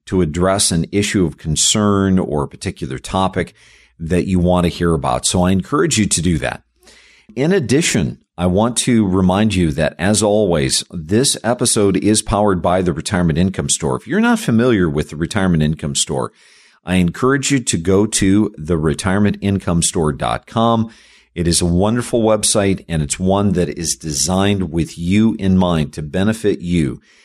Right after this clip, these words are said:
The Retirement Income Store was created years ago as a franchise program to be able to allow conservative fiduciary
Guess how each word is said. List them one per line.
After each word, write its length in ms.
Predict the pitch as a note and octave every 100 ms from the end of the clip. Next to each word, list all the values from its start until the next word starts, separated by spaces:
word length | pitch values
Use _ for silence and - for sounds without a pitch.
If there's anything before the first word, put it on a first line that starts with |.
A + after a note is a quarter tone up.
| _ -
The 80 |
Retirement 460 | F#2+ G#2 E3 G#3 C#3
Income 340 | C3 B2 G2
Store 400 | F2+ G2+ F2+ E2 - - - _ _ -
was 520 | F#2 F#2 F2+ E2 - - -
created 640 | - G#2 A2 A2 F2+ D#2+
years 300 | G2+ B2+ A2+
ago 380 | F#2+ G2 F2+ E2
as 180 | D#2+ D#2+
a 80 |
franchise 960 | C#2+ - G#2+ A#2 B2 A#2 F2+ F2 - - _ _ _
program 560 | - A2 G2+ F#2+ E2
to 120 | D#2 F2
be 200 | F#2 G#2
able 200 | A#2 A#2
to 380 | - F#2 E2+ -
allow 640 | D#2 E2+ F2+ G2+ A2 G#2 - _ _ _ _
conservative 920 | - F#2+ - - C3 C#3 D#3 D#3+ C#3+ B2+
fiduciary 1080 | - F2 F2 A2 A2 - G#2+ G2 F#2 F#2+